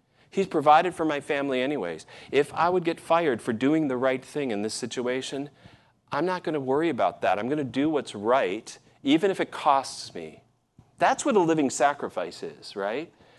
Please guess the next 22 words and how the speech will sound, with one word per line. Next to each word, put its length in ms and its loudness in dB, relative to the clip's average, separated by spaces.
Now, 180 6
it's 160 -2
easy 300 4
to 100 -2
say 240 2
in 80 2
the 60 0
hypothetical, 920 -2
but 100 4
I'm 120 4
surprised 460 2
at 60 -2
how 160 0
many 180 2
students 680 -2
were 120 0
saying, 440 -2
"Not 300 0
even 320 0
in 120 -2
the 160 -4
hypothetical." 760 -8